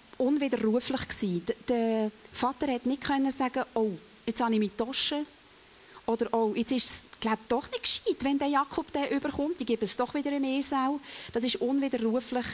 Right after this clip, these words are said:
äh, fest gewesen. Und ich glaube, wir verstehen ja nicht immer alles, was Gott macht, aber Gott hat den Jakob schlicht und einfach ausgewählt. Er hat ihn erwählt, nicht weil der Jakob jetzt der Jakob war, sondern weil Gott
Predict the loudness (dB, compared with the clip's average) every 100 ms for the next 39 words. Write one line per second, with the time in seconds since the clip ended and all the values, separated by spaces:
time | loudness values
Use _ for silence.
0 | -2 -2 -2 -2 -2 0 0 0 -2 -2
1 | -6 -12 -20 -20 -20 -20 -20 -20 -20 -20
2 | -20 -20 -20 -20 -8 -2 0 0 2 2
3 | 0 0 -2 -2 -10 -20 -20 -4 -2 0
4 | 0 2 2 0 0 0 0 0 -2 -2
5 | -4 -4 -2 -2 -4 -8 -10 -14 -20 -20
6 | -8 -4 0 0 -2 -4 -4 0 0 -2
7 | -2 -4 -2 -2 -2 -2 -2 -2 -4 -4
8 | -4 -4 -4 -6 -6 -8 -14 -18 -20 -20
9 | -20 -20 -20 -20 -20 -20 -20 -20 -20 -20
10 | -10 -2 0 2 0 2 2 0 0 0
11 | 0 0 0 2 0 2 0 0 -2 -2
12 | 0 0 0 -2 -2 -2 -2 -4 -4 -6
13 | -4 -4 -2 2 2 2 0 0 0 0
14 | 0 -2 -6